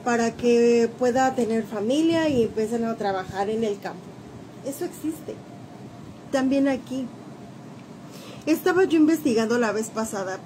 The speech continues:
em, con referente a algunos temas de algunas otras chicas que hacen su comentario en otros canales que solamente se dedican a hablar mal de todos los pakistaníes.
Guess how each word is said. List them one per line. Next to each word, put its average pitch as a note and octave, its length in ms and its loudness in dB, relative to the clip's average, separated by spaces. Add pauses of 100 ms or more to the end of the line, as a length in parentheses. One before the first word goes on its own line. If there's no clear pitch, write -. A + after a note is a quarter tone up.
(140)
em, A#3+ 800 4 (100)
con B3+ 180 4
referente B3+ 640 0
a - 20 4
algunos C4+ 400 2 (100)
temas B3+ 440 2 (140)
de A#3 100 4
algunas A#3 420 0
otras A#3 380 -2
chicas A#3+ 420 0
que A#3+ 120 -2
hacen B3 220 -2
su B3+ 140 -4
comentario G#3+ 680 0 (2000)
en B3 80 0
otros A#3 260 -2
canales G#3 460 0
que B3+ 140 -4
solamente C#4+ 520 0
se C#4+ 120 -2
dedican A3 480 0 (520)
a A#3 100 0
hablar A#3 560 2
mal A3+ 440 4
de A#3 100 4
todos B3+ 960 4
los G#3+ 140 -2
pakistaníes. G3+ 600 -6